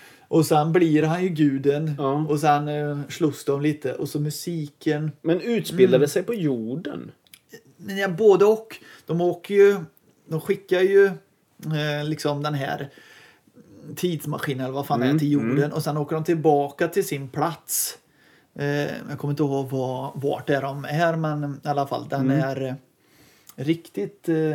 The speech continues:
Speaker 1: nice,
Speaker 2: Mm.
Speaker 1: tycker jag, fortfarande.
Speaker 2: Den är
Speaker 1: Nej,
Speaker 2: bra.
Speaker 1: alltså,
Speaker 2: Du tycker den är bra, alltså?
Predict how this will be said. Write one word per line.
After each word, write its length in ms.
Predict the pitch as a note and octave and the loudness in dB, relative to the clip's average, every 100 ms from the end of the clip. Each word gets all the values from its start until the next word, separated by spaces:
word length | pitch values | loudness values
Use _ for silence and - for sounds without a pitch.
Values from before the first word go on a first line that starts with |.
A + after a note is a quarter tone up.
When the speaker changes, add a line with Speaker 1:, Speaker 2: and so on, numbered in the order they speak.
| C#3+ D3+ C#3+ C#3 C#3+ C3 | -2 -4 -6 -8 -6 -6
Speaker 1:
nice, 180 | - - | -6 0
Speaker 2:
Mm. 220 | C3+ D#3 | 2 4
Speaker 1:
tycker 220 | D#3 C#3+ | 2 0
jag, 200 | D3 - C3 | 0 -2 -4
fortfarande. 640 | D#3 - - - E3+ D#3 - | -4 -2 -4 -2 0 0 2
Speaker 2:
Den 140 | D3 | 4
är 40 | |
Speaker 1:
Nej, 120 | D#3 A2+ | 6 4
Speaker 2:
bra. 120 | B2+ | 6
Speaker 1:
alltså, 180 | F3 D#3 | 6 6
Speaker 2:
Du 140 | D3 | 2
tycker 180 | F#3+ G#3 | 2 0
den 100 | B2 | 0
är 40 | G#2+ | 0
bra, 260 | F#3 C#3 | 0 -2
alltså? 180 | E2+ - | -8 -10